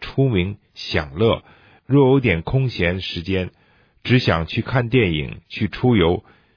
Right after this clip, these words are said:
就是不想永生的事。没有九一一，美国人哪会到处呼求上帝祝福美国？今日传福音要从神的存在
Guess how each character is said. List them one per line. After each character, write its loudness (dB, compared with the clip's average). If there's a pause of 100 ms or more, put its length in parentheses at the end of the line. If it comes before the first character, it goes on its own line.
(120)
就 2
是 -6
不 -2
想 -2
永 -4
生 -6
的 0
事。 2 (680)
没 2
有 6
九 0
一 0
一， -8 (240)
美 0
国 2
人 0
哪 -2
会 0
到 0
处 -6
呼 -2
求 -2 (220)
上 -2
帝 -2
祝 0
福 -4
美 0
国？ -8 (420)
今 2
日 4
传 -4
福 -4
音 0
要 2
从 -4
神 -4
的 2
存 -8
在 -2